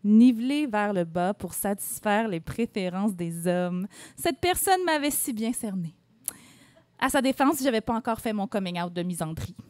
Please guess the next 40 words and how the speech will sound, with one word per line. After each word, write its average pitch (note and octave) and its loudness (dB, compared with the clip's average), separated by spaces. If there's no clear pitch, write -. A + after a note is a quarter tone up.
Bref, A#3+ 4
ça A#4+ 0
devient, D4+ 2
euh, G#4+ 0
ça A#4 -2
devient C#5 4
mêlant A4 6
un B3+ 2
brin, A3+ -2
là. - -16
Tu E4+ -4
sais, E4+ -4
nous, G#4+ 0
les F4 0
femmes, G4+ 4
faut-tu C4 -2
qu'on A3+ 0
soit G#3 -4
facile, - -4
faut-tu D#4 -2
qu'on B3 -2
soit A#3+ 0
difficile ? - -2
Laquelle D4+ 2
des F4 -2
deux C4 -2
options C4 -2
ferait D#4 0
que G#4+ 0
vous B3 -8
auriez C#4+ -2
une D4+ -2
meilleure D#4 2
opinion D#4 0
de C#4 2
nous ? C#4 0
Le D#4+ 2
suspense D#4+ 2
est F4 -6
insoutenable ! F5 4